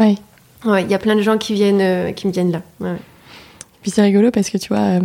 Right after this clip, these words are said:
Speaker 1: c'était avec Julia, je crois. Elle m'avait dit, euh, on échangeait après son, son passage
Speaker 2: Mm.
Speaker 1: dans le podcast quand j'avais diffusé. Et, euh, elle m'avait dit, bah,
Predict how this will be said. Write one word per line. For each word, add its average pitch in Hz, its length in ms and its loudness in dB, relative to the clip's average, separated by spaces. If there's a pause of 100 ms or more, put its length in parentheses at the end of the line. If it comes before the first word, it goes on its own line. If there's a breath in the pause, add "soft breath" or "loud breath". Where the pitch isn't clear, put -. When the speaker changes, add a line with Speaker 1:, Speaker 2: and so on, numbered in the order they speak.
(180)
Speaker 1:
c'était - 240 -6
avec 180 200 0
Julia, 175 460 2
je - 80 -16
crois. 233 200 -12 (600 loud breath)
Elle 190 140 2
m'avait 180 280 4
dit, 208 240 4
euh, 185 220 2 (400)
on 180 380 -2
échangeait 190 420 0
après 196 340 0
son, 185 520 -2
son 175 140 -4
passage 185 300 -4
Speaker 2:
Mm. - 20 -2
Speaker 1:
dans 185 60 2
le 175 60 -2
podcast 196 360 -6
quand 196 80 0
j'avais 170 220 -2
diffusé. 185 460 -6 (600 loud breath)
Et, 185 220 4
euh, 175 180 2
elle 170 60 2
m'avait 175 160 2
dit, 202 140 2
bah, 196 220 0